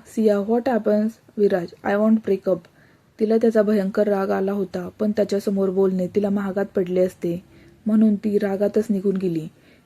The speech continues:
त्याला मात्र याचा काहीच फरक पडला नाही. तो येऊन त्याच्या गाडीत बसला. त्याने त्याच्या डिटेक्टिव्हला फोन लावला. "वीर, हॅलो."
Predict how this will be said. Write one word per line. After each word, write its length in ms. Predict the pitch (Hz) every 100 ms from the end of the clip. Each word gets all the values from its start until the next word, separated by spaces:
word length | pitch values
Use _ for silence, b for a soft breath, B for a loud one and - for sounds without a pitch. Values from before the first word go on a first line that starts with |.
| -
त्याला 240 | 220 226
मात्र 260 | 226 226 214
याचा 260 | 214 208 208
काहीच 260 | 208 208
फरक 240 | - 208 196
पडला 280 | 196 185 180
नाही. 320 | 180 185 156 - b b b -
तो 100 | 208
येऊन 340 | 208 202 185
त्याच्या 240 | 196 196 208
गाडीत 260 | 190 180 185
बसला. 360 | 190 185 175 165 - _ _ _ -
त्याने 220 | 226 247
त्याच्या 260 | 247 226 202
डिटेक्टिव्हला 560 | 196 208 214 208 190
फोन 260 | 196 202 202
लावला. 380 | 196 185 180 185 196 _ b b b 226
"वीर, 260 | 208 180 190 b b -
हॅलो." 280 | 226 214